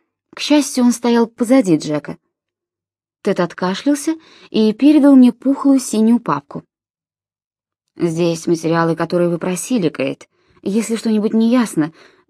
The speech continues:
просто позвоните мне». «Хорошо, Тед», кивнула я.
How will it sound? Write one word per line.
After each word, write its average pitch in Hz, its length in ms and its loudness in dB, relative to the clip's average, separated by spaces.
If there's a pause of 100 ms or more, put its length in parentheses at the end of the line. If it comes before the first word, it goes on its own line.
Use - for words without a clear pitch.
просто 285 340 0
позвоните 277 640 2
мне». - 240 -4 (920)
«Хорошо, 202 560 -4
Тед», 165 280 -8 (240)
кивнула 175 380 4
я. 160 220 0